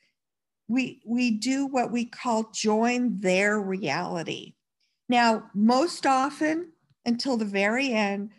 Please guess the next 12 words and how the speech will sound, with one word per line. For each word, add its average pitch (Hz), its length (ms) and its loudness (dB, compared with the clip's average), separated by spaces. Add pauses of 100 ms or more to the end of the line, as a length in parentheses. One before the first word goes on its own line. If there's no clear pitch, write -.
(140)
the 233 80 0
switch 254 460 -4
will 320 100 0
come 254 360 -2
back 208 360 0
on 190 460 -2 (380)
and 233 100 4
the 233 60 4
short-term 269 680 -2
memory 220 460 0
will, 202 580 0 (380)
um, 214 500 2